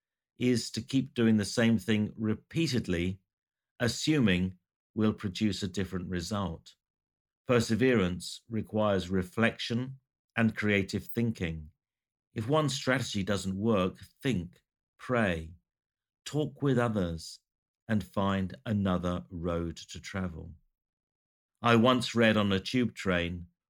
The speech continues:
"Resolve is the fuel that drives the engine of accomplishment, and you literally have an inexhaustible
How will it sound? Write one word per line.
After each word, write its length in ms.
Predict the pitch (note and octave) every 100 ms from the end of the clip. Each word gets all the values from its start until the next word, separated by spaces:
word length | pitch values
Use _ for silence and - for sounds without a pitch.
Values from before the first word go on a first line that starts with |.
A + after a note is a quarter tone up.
| -
"Resolve 720 | B2+ A2+ A#2+ A#2+ C3 C#3 C3+ _ _ _ _ _
is 160 | B2 A2
the 100 | A2+
fuel 400 | - B2 A#2+ A2
that 140 | A2
drives 380 | - A2+ G#2+ F#2
the 180 | A2 A2
engine 340 | A#2+ A2+ A#2 A2
of 80 |
accomplishment, 920 | G2 - C3 B2+ G#2+ - F2 E2 - - _ _ _ _ _ _ _
and 160 | A#2 A2
you 100 | G#2
literally 460 | G2+ A#2 - A#2 A2
have 500 | F#2+ G2+ E2 D#2 _ _ _ _
an 100 | A2
inexhaustible 1040 | A2+ G#2 G2 F#2 A2 G#2 - E2+ F2+ F2